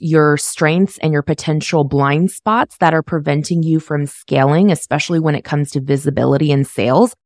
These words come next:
we have a short ten question multiple choice quiz called What's Your C E O Style? You can go to Ellen Yin,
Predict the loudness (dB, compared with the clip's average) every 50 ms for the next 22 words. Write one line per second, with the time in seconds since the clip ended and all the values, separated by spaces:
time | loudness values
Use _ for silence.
0 | _ _ _ _ _ 0 2 4 6 6 6 6 6 4 4 4 2 0 0 0
1 | 2 2 2 0 -2 -4 -12 -18 -18 -16 -14 -8 -4 0 2 2 2 2 2 0
2 | 0 0 0 0 0 0 0 2 2 2 0 0 -2 -4 -8 -8 -10 -10 -4 0
3 | 2 2 2 2 0 -4 -8 -4 -2 0 2 2 0 0 -2 -2 0 0 0 2
4 | 2 0 0 0 -2 -2 -2 -2 -2 -2 -4 -4 -2 0 2 2 4 4 2 0
5 | -2 -6 -4 0 2 2 4 4 4 4 2 0 _ _ _ _ _ _ -4 -2
6 | 2 2 4 4 6 4 4 2 2 4 4 4 4 4 4 4 4 4 4 2
7 | 2 2 0 -2 _ -4 -2 0 0 2 2 2 0 0 -2